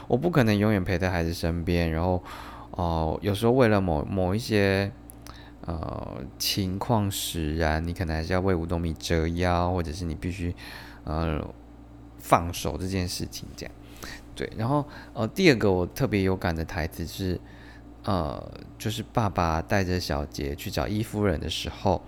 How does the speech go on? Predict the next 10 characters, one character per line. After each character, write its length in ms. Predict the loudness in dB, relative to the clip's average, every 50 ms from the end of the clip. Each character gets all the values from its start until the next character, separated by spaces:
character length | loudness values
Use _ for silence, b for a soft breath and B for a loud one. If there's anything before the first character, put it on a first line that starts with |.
| B B B B B B B B -4
他 100 | -2 -2
说， 340 | -2 0 0 0 0 0 2
“Done 260 | 2 2 2 0 -4
properly, 580 | -4 -2 -2 -2 0 0 -2 -2 -2 -4 -6 -8 B B B B -14 -8
parent-, 520 | -2 0 2 4 4 4 2 2 -2 -4 -10 -14 -16 -16 -12 -2
parenting 640 | 2 6 6 6 6 4 2 0 -2 -2 -2 -2 -4 -8 -12 -18 -16 -6
is 380 | -2 0 0 0 0 -4 -6 -4
a 320 | 0 0 0 0 0 -4 -8 -16 -18 -18 -14
heroic 840 | -12 -12 -6 -2 0 0 2 2 4 4 4 4 4 4 2 0 0 -2 -6 -14 -10
act.” 360 | -8 -8 -8 -8 -12 -16 -16